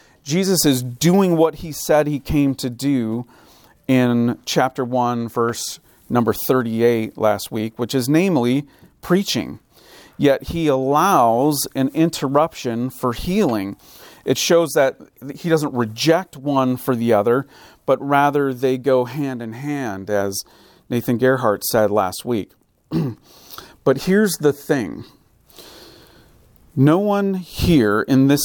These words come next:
scene could deny that a paralyzed guy had been healed and his sins forgiven by a man named Jesus. The religious leaders may not like it,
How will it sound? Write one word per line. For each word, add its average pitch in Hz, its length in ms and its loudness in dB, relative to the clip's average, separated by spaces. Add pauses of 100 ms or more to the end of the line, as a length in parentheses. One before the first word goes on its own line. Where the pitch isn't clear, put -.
scene 135 300 2
could 123 300 -4
deny 110 720 0 (260)
that 120 240 2
a 110 40 -4
paralyzed 127 920 -2
guy 101 460 0
had 120 260 -4
been 123 200 -2
healed 127 680 -2 (360)
and 131 220 -2
his 139 240 0
sins 165 300 2
forgiven 127 560 -2
by 113 220 -2
a 107 100 -8
man 117 320 -8
named 107 240 -8
Jesus. 110 580 -6 (960)
The 131 120 2
religious 151 540 0
leaders 131 460 2
may 139 320 4
not 151 280 0
like 151 380 0
it, - 400 -8